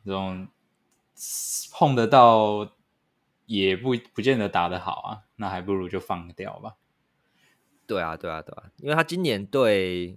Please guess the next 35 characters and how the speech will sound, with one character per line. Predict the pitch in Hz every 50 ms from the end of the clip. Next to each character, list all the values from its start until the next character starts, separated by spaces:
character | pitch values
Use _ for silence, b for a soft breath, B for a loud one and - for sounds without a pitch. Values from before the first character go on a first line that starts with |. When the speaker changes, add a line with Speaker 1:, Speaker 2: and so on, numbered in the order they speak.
| - _ -
Speaker 2:
外 | 151 147 117 104
角 | - - 95 90
低 | 87 - - 110 104
的 | 98
那 | 90 98 101
个 | 98 92 - _ _ -
洞 | 131 104 90 85
其 | - - 101
实 | 95
蛮 | 92 95 90 85 85 87
大， | 101 90 80 87
投 | - 120 123
手 | 131 139
也 | 104
都 | 90 101
知 | 104 - - 98
道， | 85 - - 69 - - - _ _ _ _ _ _ _ _ _ _ _ _ _ _ _ _ _
投 | - 143 143
手 | 139 120 110
丢 | - 123 117 123
在 | 123
他 | 123 120 113
外 | - 127 120 107
角 | - 95 82 85
低 | - - 104 101 98
的 | 98 95 90 87 87
比 | 85 - 104 95
例 | 85 98 104 98
是 | - - 107 98 92 92 -
二 | - 131
十 | 117 92
七 | - 113 110
点 | 98 - -
四 | - - - - 120 95
percent， | - - - - - - 104 -